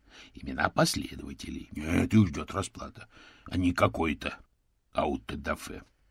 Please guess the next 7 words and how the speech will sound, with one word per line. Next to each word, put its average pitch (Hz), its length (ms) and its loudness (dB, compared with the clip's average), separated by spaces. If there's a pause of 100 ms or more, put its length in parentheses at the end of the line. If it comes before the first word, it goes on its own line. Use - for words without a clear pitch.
(600)
Э — 80 440 -4
Боюсь, 131 580 0
в - 60 -12
прошлый 107 420 -4
раз 110 260 -2
вы 87 120 -4
проявили 87 720 0